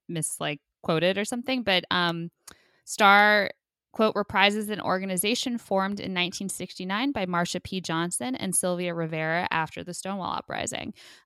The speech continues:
Um, so just, you know, as a, an additional note on, on that, and yeah.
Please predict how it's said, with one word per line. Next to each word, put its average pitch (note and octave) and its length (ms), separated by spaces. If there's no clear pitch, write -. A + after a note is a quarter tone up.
Um, E3 420
so E3+ 200
just, - 380
you F3 120
know, D#3+ 140
as E3 160
a, D#3 220
an F3 140
additional E3+ 420
note E3 320
on, D#3 360
on D#3 180
that, D3+ 340
and D3+ 380
yeah. D4 180